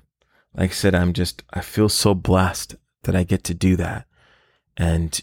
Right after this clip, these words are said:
you know, I always say this, but I'm always just so thankful and grateful that I'm able to do that now, and I'm able to help, you know, anybody out there. It's just, it's just an amazing feeling.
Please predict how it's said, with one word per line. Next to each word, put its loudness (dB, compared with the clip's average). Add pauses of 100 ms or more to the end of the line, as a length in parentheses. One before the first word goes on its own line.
you -2
know, -2
I 0
always 4
say 4
this, 2
but -10
I'm -4
always 2
just -4
so 0
thankful -2
and -2
grateful -2 (520)
that 0 (460)
I'm 4
able 4
to 2
do 2
that -2
now, -4
and -6
I'm -4
able -4
to -6
help, -6 (280)
you -2
know, -4
anybody 2 (140)
out 0
there. -8 (480)
It's -6
just, -2
it's -2
just -4
an 4
amazing 4
feeling. 0